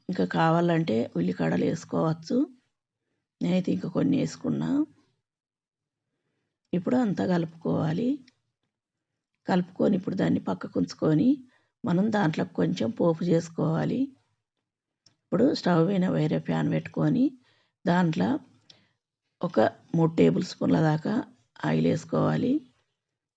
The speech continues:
ఆవాలు, జీలకర్ర రెండు కలిసి ఒక స్పూన్ వేసుకోండి. అట్లనే ఉల్లికాడలు వేసుకోండి. మనకి ఇందులో వేరేటి ఇదేం వద్దండి,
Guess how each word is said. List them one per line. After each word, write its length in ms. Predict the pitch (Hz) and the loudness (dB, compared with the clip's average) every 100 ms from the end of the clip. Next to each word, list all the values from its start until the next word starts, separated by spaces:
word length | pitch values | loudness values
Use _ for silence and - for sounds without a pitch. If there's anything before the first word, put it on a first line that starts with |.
| _ - | _ -2
ఆవాలు, 440 | 160 165 185 214 | 2 4 4 2
జీలకర్ర 460 | 196 165 160 175 165 | 2 0 0 -2 -2
రెండు 260 | 160 165 | 0 0
కలిసి 420 | 170 165 156 - 277 - _ _ | 2 2 0 -4 -6 -6 _ _
ఒక 180 | - 170 | -6 -4
స్పూన్ 400 | 156 - 160 156 | -4 -4 0 2
వేసుకోండి. 600 | 156 160 - - 156 - 285 285 _ _ _ _ _ _ _ _ - | 0 -2 -4 -2 0 -2 -4 -6 _ _ _ _ _ _ _ _ -10
అట్లనే 400 | - 175 185 240 | -4 0 4 4
ఉల్లికాడలు 560 | 254 170 165 175 165 160 | 6 4 4 2 4 4
వేసుకోండి. 580 | 156 156 156 156 165 262 285 _ _ _ _ _ | 2 0 0 2 2 0 -4 _ _ _ _ _
మనకి 280 | 185 175 170 | 0 0 2
ఇందులో 220 | 170 170 165 | 2 4 4
వేరేటి 460 | 165 165 180 180 | 4 4 2 2
ఇదేం 480 | 175 156 156 165 175 | 2 2 4 2 0
వద్దండి, 560 | 175 156 175 151 156 | -2 -2 -2 -2 0